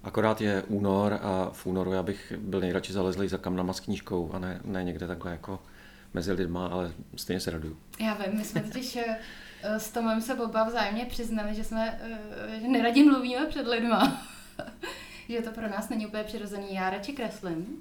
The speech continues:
Speaker 2: nebo dělám design a Tom radši píše, že?
Speaker 1: Já radši píšu, ale před lidma, před lidi jako mám potřebu vylejzat, teda musím říct. Ale tak od, nevím, pozdního března dál do, do října.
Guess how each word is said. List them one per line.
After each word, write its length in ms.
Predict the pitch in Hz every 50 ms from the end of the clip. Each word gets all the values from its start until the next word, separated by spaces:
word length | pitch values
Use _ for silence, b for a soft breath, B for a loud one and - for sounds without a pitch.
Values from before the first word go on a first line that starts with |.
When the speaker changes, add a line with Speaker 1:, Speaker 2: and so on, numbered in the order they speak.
| - -
Speaker 2:
nebo 260 | 220 202 196 185 185 190 190 185 180 175 - - - - - - - - -
dělám 360 | 202 190 180 180 180 180 175 - - -
design 420 | - 190 208 202 202 175 160 170 220 302 - - B B B B B B
a 60 | -
Tom 160 | - 233 247
radši 220 | 247 226 - 240
píše, 260 | - 247 240 - - 160
že? 120 | - 165 - -
Speaker 1:
Já 160 | - 104 110
radši 180 | 131 127 - -
píšu, 560 | - 92 82 - - 110 104 110 120 120 127
ale 120 | 110 104 98
před 200 | - - 110 98
lidma, 320 | 117 110 120 117 117 - - - - - -
před 200 | - - 110 95
lidi 180 | 110 110 113 117
jako 180 | 113 113 117
mám 160 | 113 123 131
potřebu 320 | 127 - - - - 87 85
vylejzat, 520 | 87 87 82 80 78 85 76 73 - -
teda 180 | - - 85 82
musím 240 | 82 - - 95 80
říct. 380 | 80 82 80 - - - - B B B B B B B B
Ale 400 | - 95 98 92 92 95 92 92
tak 320 | 92 - 110 107 - - 107
od, 400 | 101 98 98 - - - - - - - - - - - - - - - - - -
nevím, 280 | 92 90 - - 87 85
pozdního 500 | - - 82 - - 104 98 95 98 101
března 400 | - - 101 104 95 87 104 98
dál 400 | 101 95 98 98 95 98 104 - B B B B B B B B -
do, 420 | 92 - 95 92 92 92 92 - -
do 140 | 104 107 92
října. 320 | 98 95 90 78 71